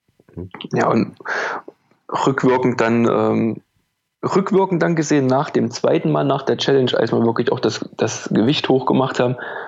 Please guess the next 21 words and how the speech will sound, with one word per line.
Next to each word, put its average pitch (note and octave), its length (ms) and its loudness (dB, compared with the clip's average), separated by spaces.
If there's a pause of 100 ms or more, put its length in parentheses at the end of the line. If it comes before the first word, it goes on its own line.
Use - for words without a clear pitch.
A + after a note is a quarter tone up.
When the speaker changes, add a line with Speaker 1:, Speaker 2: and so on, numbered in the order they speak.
(120)
Speaker 2:
was - 280 -2
danach A2+ 380 2
auch A#2 560 -2
dann G#2+ 440 -2 (1200)
wieder C3+ 220 2
auf B2 100 0
dem A#2 160 0
Fahrrad E3+ 420 -2
und D3 140 -2
so D3 160 0
ging, D#3 440 0
auch - 360 -2 (160)
vom A2+ 440 -2 (160)
Puls E3+ 340 2
und, A#2+ 400 -2 (300)
ähm, A2+ 420 0
von A#2 180 0
der A2+ 140 0
Kraft - 460 -4 (460)
und A#2+ 300 2
auch, F#3 440 0